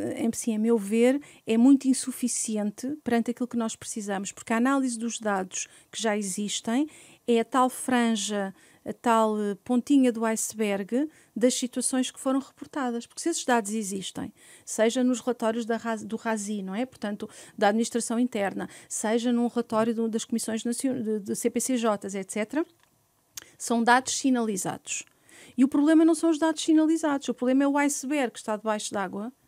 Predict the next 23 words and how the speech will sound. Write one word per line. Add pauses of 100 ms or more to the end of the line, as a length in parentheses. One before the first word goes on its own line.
(120)
aquele
bloco
gigante (320)
de
situações
que
não
foram
nunca
reportadas. (200)
São
estes
anos
e
anos
de
silêncio
que
as
pessoas
guardam
com
elas.